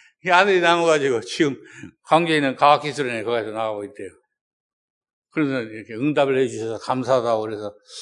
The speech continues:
난 저거, 저거 곤란하다 생각을 하면서도 나는 그를, 그런 기도를 못 해봤으니까 그렇게 기도하는 어머니도 있더라고요.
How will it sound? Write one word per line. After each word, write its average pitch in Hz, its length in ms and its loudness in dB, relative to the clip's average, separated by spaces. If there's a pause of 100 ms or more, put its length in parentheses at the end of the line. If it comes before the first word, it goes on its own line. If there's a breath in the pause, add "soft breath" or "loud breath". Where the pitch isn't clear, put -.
(200 loud breath)
난 120 180 -14
저거, 208 380 -10
저거 160 240 -8
곤란하다 151 1040 -4
생각을 185 320 0
하면서도 160 600 -2 (240 soft breath)
나는 127 240 0
그를, 127 380 4
그런 147 280 4
기도를 123 280 0
못 110 200 -2
해봤으니까 123 840 0 (840)
그렇게 226 400 6
기도하는 180 460 6
어머니도 143 420 6
있더라고요. 104 800 -2